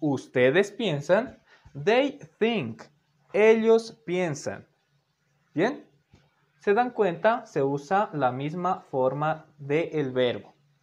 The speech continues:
¿Qué pasa con estos tres? La tercera persona. Tercera persona.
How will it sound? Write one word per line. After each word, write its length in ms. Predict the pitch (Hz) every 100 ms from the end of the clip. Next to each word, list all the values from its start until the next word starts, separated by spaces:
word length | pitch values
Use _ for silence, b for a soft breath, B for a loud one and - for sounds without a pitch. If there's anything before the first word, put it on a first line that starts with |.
| _ _ _ _ _ _
¿Qué 220 | - 185
pasa 500 | 190 190 196 202 220
con 260 | 220 143 123
estos 420 | 127 - 170 170
tres? 440 | 202 214 147 - _ _ _ _
La 340 | - 139 131 -
tercera 920 | 123 117 - - 170 190 202 202 202
persona. 800 | 139 120 - - 190 123 98 - _ _ _ -
Tercera 840 | 135 123 117 - 180 196 196 196
persona. 760 | 135 113 - 175 151 113 -